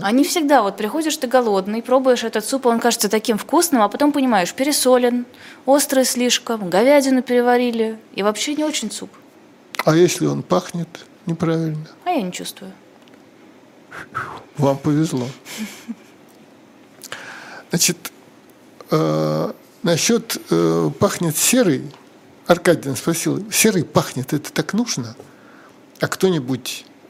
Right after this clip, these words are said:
Speaker 2: я не хочу вас смущать, Лиза, мне, между прочим, в откликах пишут, что я на вас <laughs> нападаю.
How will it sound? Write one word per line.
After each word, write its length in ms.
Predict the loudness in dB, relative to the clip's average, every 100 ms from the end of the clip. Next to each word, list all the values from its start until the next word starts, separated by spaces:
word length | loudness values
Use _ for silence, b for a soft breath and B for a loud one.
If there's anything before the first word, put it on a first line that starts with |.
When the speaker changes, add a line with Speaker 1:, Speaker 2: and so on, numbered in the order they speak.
| -12
Speaker 2:
я 240 | -2 0
не 100 | 0
хочу 300 | 2 0 0
вас 180 | 0 -2
смущать, 920 | -4 -6 -4 -2 0 -2 -2 -6 -12 -6
Лиза, 480 | -2 0 -2 -4 -6
мне, 560 | -10 -8 -2 0 2 0
между 580 | 0 -2 -2 0 -2
прочим, 320 | 0 0 0 0
в 80 | 0
откликах 460 | 0 -4 -4 -4
пишут, 340 | -2 -2 -2 -2
что 180 | 0 0
я 60 |
на 120 | 2
вас 180 | 2 0 -2 -10
<laughs> 140 | -2
нападаю. 640 | -2 2 2 2 0 -2